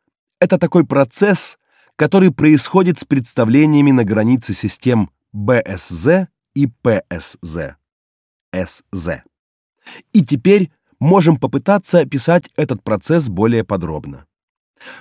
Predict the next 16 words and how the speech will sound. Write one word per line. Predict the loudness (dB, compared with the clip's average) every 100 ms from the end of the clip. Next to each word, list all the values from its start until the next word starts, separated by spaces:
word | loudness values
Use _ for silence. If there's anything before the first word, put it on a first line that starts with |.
| _
При | 2
этом | 2 2 2
речь | 2 2 0
должна | -2 0 0 0
идти | -2 0 -2 0
об | -4 -4 -4
изъятии | -4 0 2 2 0 -2
катексиса. | -2 -4 -2 -4 -6 -14 -14 -14 -20 _ _ _ _ _ _
Но | 0 2
возникает | 2 0 0 0 0
вопрос: | -4 -2 0 0 -2 -10 _ _ _ _
в |
какой | -2 -2 2 4 4
системе | 2 -4 0 2 4
происходит | 2 4 4 4 0 0 -2 -2
изъятие | -2 2 2 0 -4 -14 -16